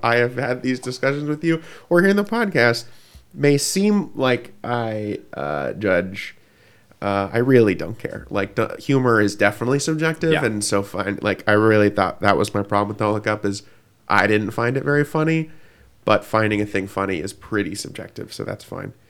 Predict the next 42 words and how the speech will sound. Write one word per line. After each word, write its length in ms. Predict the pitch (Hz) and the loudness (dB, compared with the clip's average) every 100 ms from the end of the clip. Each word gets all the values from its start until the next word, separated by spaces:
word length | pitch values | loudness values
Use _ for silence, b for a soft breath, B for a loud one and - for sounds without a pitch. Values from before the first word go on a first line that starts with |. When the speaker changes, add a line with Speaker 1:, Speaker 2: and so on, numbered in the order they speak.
| b - | b -4
Speaker 2:
Here, 100 | 127 | 2
wait. 140 | 120 | 4
Let's, 180 | 139 - | 2 -2
let's, 440 | - 143 - - 101 | -6 -6 -6 -12 -8
should 140 | 147 | -4
we, 180 | 147 - | -4 -2
let's 340 | 131 143 - - _ _ _ _ | -4 -4 -10 -20 _ _ _ _
Speaker 1:
You 120 | 123 | -4
wanna 80 | 110 | -4
talk 220 | 104 107 | -2 -4
about 200 | 110 110 120 | -2 -2 0
that? 160 | 120 | -2
Speaker 2:
Let's 140 | 247 - | -2 -2
talk 200 | 220 196 | -2 2
about 240 | 151 127 | 4 4
'em 100 | 117 | 4
as 180 | 107 95 | 0 0
we 120 | 101 | -4
go 120 | 87 82 | -2 -6
through 180 | 73 | -6
it, 60 | 60 | -8
because, 220 | 82 87 80 | -8 -8 -8
Speaker 1:
Okay. 80 | 90 | -6
Speaker 2:
'cause 200 | - 98 110 | -4 -2 -4
you've 200 | 113 113 | -4 -2
heard 180 | 117 113 | 2 0
my 120 | 98 | 0
list. 280 | 80 67 - | -6 -8 -8
Speaker 1:
Mm-hmm. 240 | 123 113 107 B B B - | -8 -8 -10 B B B 0
Speaker 2:
Uh, 240 | 92 87 - | 2 2 2
I 140 | 117 | 2
would 160 | 151 143 | 4 0
agree. 500 | 98 104 104 101 - | -4 -2 0 0 -2
I 40 | |
mean, 140 | 107 | 0
I 60 | 117 | 0
had 140 | 143 | 0
Don't 260 | 120 110 - | 0 -2 -2
Look 140 | 107 | -6
Up 180 | 98 - | -6 -6
pretty 280 | - 196 120 | -6 -4 -4
low. 400 | 64 57 50 | -6 -12 -14